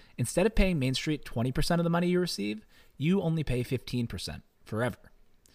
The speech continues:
If you're convinced and you just want to go save money now, get to it. Again, that's mainstreet dot U S slash not boring. We're also here to learn. So I want to go a little bit deeper into Main Street, the company. We can't invest in this one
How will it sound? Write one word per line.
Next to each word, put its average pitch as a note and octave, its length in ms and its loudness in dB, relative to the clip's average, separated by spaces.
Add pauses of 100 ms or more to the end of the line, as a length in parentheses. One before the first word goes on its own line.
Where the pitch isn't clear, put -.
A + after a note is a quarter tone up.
(360)
If - 120 -8
you're B2 80 0
convinced D3 580 0
and B2+ 100 2
you A2+ 60 2
just C3+ 200 2
want D#3+ 100 4
to C3+ 60 0
go C#3 100 6
save B2 300 4
money G#2+ 180 2
now, F#2 480 0
get G#2 220 -2
to F#2 180 0
it. D#2 140 -6
Again, A2 400 0
that's G#2+ 180 -2
mainstreet A#2+ 680 2 (140)
dot A2+ 260 0
U A#2+ 200 6
S - 400 0 (160)
slash - 460 -2
not F2+ 220 0
boring. D2+ 320 -6 (840)
We're C#3 140 2
also A3 180 4
here D#3 160 6
to A#2 80 4
learn. E2 380 -6 (480)
So D#3 120 0
I F#3 40 2
want A3 160 2
to G3+ 40 4
go G#3+ 100 8
a G3 40 8
little D#3 200 6
bit C3+ 120 2
deeper G#2+ 260 0
into G2+ 160 0
Main G2 180 0
Street, - 200 -8
the - 60 -20
company. - 500 -4 (680)
We C3+ 100 0
can't G3+ 220 0
invest A2 420 -2
in G#2 60 -2
this G#2+ 200 -2
one F2+ 360 -6